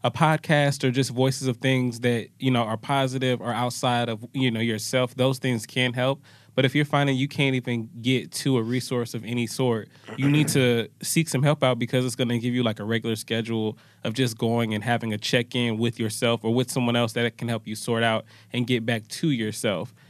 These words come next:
And I think that there is nothing wrong with that. Um, you're not supposed, <clears throat> unfortunately, I, I've, um, been working through this my whole life. Um, I don't feel like as human beings, we can do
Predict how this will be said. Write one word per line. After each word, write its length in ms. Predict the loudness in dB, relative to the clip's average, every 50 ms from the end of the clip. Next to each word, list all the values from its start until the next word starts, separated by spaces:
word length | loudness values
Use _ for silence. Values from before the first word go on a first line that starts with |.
| -10 _
And 100 | 2 2
I 80 | 2 4
think 220 | 2 0 0 0
that 60 | 0
there 160 | 0 2 2
is 120 | 2 2 2
nothing 360 | 0 0 0 0 -2 0 2
wrong 180 | 2 2 2 0
with 140 | -2 -2
that. 260 | 2 2 2 2 2 0 -8 -20 _ -20 -20 -12 -2
Um, 240 | 0 2 4 4 4
you're 100 | 4 4
not 160 | 4 2 2
supposed, 560 | 0 0 0 2 0 0 0 -4 -10 -10 -10 -8 -10 -10 -10 -14 _ _ 0
<clears throat> 260 | 2 4 4 4 4 4 2
unfortunately, 800 | 4 4 4 4 4 4 2 -2 -2 -2 -2 -4 -4 -4 -4 -2
I, 160 | 0 0 0 2 0
I've, 120 | -4 -4 -4 -20 -20 -20 _ _ -20 -20 _ _
um, 320 | 0 0 2 2 0 -2 -6 -8 -2
been 240 | 0 0 0 0 -2 -4 -2
working 280 | -2 -2 0 0 -4 -4
through 140 | -2 -2
this 180 | -2 -2 -2 0
my 120 | 0 0
whole 200 | 2 4 2 4
life. 240 | 4 4 2 2 0 -6 -20 -20 -20 -20 -20 _ _
Um, 460 | -2 0 2 2 2 0 0 -2 -6 2 4
I 80 | 6 6
don't 180 | 6 4 2
feel 220 | 2 2 4 4 6
like 260 | 6 4 4 4 0
as 260 | -2 -2 -2 -2 -2
human 320 | -2 0 0 2 0 0 0
beings, 300 | 0 0 0 -2 -4 -2
we 120 | -2 -2
can 200 | 0 0 0 2
do 140 | 2 2 0